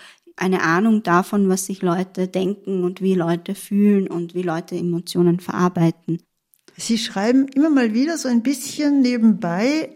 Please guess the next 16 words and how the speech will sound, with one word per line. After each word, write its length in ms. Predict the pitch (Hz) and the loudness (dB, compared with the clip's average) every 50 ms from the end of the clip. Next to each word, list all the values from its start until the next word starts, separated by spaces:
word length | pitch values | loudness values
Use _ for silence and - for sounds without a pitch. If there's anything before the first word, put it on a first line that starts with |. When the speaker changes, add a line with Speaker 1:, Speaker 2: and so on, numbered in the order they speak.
| _ | _
Speaker 2:
über 240 | - 226 214 220 214 | -4 -2 0 0 -2
die 160 | 220 208 196 | -2 -4 -6
Bücher, 440 | 190 - 220 247 285 - - 247 226 | -4 -4 -4 -2 -4 -4 -4 -6 -6
die 180 | 220 - 185 175 | -4 -4 -6 -6
Sie 220 | 175 - 190 156 | -6 -6 -6 -6
hatten 420 | 156 170 170 - _ - 262 302 - - - - - _ - - | -6 -8 -10 -8 _ 0 0 0 0 -4 -18 -20 -20 _ -6 -2
und 160 | 233 220 - | -2 -2 -2
über 160 | 233 220 220 | -2 -2 -2
die 120 | 220 214 | -2 -4
Kassetten, 540 | 208 - 208 196 - - 196 196 196 - 208 | -6 -6 -8 -6 -6 -6 -6 -6 -4 -4 -4
die 80 | 202 196 | -4 -4
Sie 160 | - - 190 | -6 -8 -6
gehört 500 | - 190 180 165 170 175 190 226 - - | -4 -4 -2 -2 -2 -2 -4 -6 -8 -10
Speaker 1:
Ja. 60 | - | -12
Speaker 2:
haben. 320 | 254 254 262 269 262 262 269 | -10 -8 -6 -4 -2 -2 -2
Und 360 | - - 220 220 220 220 | -2 0 0 0 0 -2